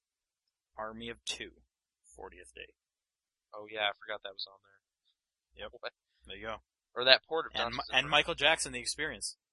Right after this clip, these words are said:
Speaker 2: Is that on P S P?
Speaker 1: Yeah.
Speaker 2: Wh-, okay.
Speaker 1: They,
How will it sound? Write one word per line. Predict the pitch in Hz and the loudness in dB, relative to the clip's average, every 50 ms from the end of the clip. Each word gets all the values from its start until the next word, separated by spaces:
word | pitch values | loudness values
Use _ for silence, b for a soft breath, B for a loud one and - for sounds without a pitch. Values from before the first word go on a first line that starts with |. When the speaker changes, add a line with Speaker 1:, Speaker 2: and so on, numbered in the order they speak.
| _ _ _ _ _ _ _ | _ _ _ _ _ _ _
Speaker 2:
Is | - 117 - | -14 -2 6
that | 131 139 156 | 8 8 8
on | 180 190 185 - | 8 4 0 0
P | 208 208 | 0 2
S | 190 - - | 2 2 2
P? | 202 185 214 247 _ _ _ _ _ _ _ _ _ _ _ _ _ _ | 2 0 0 0 _ _ _ _ _ _ _ _ _ _ _ _ _ _
Speaker 1:
Yeah. | - 104 120 123 110 - _ _ _ _ _ _ _ _ _ _ _ _ _ 101 110 - | -4 0 0 0 0 -2 _ _ _ _ _ _ _ _ _ _ _ _ _ _ _ -16
Speaker 2:
Wh-, | 110 - _ _ _ _ - 110 113 120 131 | -16 -16 _ _ _ _ -10 -8 -4 -4 -4
okay. | 135 - - 160 151 151 160 175 - | -6 -6 -2 0 2 2 2 2 2
Speaker 1:
They, | 123 127 131 | 2 2 0